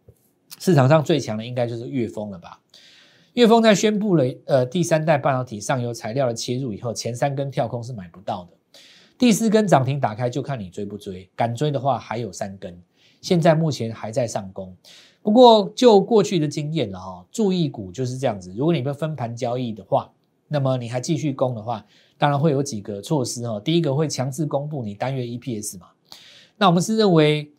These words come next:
很多人都说涨多的不追了哦，可是事实证明，如果你涨了三根不敢追第四根，你后面五六七根都没有嘛。所以我不会告诉你说涨多的不追，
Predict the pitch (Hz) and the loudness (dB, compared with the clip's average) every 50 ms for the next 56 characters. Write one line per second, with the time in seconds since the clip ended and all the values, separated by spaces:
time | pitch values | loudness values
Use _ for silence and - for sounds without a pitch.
0 | _ _ _ _ _ _ _ _ _ _ _ _ _ _ _ - 156 147 165 233 | _ _ _ _ _ _ _ _ _ _ _ _ _ _ _ -2 0 6 8 8
1 | 233 208 208 214 196 220 208 160 - 110 113 117 139 156 156 135 113 - - 151 | 8 8 6 6 6 4 4 4 2 0 0 0 0 0 2 0 -2 -2 -4 -8
2 | 135 - 135 120 117 117 104 90 85 90 90 - _ _ _ _ - - 131 131 | -6 -4 -4 -4 -4 -4 -6 -8 -10 -14 -18 -20 _ _ _ _ -4 -4 -2 2
3 | 196 190 175 170 165 170 - - - 220 180 131 135 131 131 160 143 120 101 95 | 4 6 8 6 6 4 -2 -6 -4 -2 -2 -2 -2 -2 -2 -2 -4 -4 -6 -10
4 | 92 92 95 107 127 160 170 180 175 175 165 139 135 123 - _ _ _ - 127 | -12 -12 -8 -4 -2 0 2 2 2 0 -2 -4 -6 -10 -12 _ _ _ -4 -4
5 | 113 110 123 123 - 151 151 151 156 143 139 147 156 - 107 98 101 120 123 123 | -4 -4 -4 -2 -2 0 0 0 -2 -2 -4 -6 -6 -6 -8 -8 -6 -8 -6 -6
6 | 131 123 110 - - 107 92 101 95 92 95 _ 117 113 131 151 151 151 139 113 | -6 -6 -8 -8 -10 -10 -12 -12 -12 -14 -14 _ -6 -2 -2 0 0 -2 -4 -4
7 | 104 113 131 127 117 - - 117 110 117 113 117 117 113 104 98 98 101 92 85 | -6 -4 -4 -4 -4 -6 -10 -8 -8 -8 -8 -6 -6 -8 -8 -8 -12 -12 -14 -18
8 | 82 _ _ _ _ _ _ _ _ _ _ _ _ _ _ _ _ _ _ _ | -20 _ _ _ _ _ _ _ _ _ _ _ _ _ _ _ _ _ _ _
9 | _ - - 175 185 175 143 110 - - - _ - _ _ - 143 139 143 208 | _ -2 2 4 4 4 4 2 -2 -10 -20 _ -20 _ _ -6 -4 2 6 6
10 | 240 240 220 220 202 190 214 160 127 123 120 156 160 165 156 - - 110 101 104 | 6 8 8 8 6 6 4 0 0 -2 0 2 2 2 0 -2 -6 -6 -6 -6
11 | 110 127 123 117 107 113 110 - 104 98 98 98 | -6 -6 -6 -6 -8 -10 -10 -10 -8 -8 -8 -10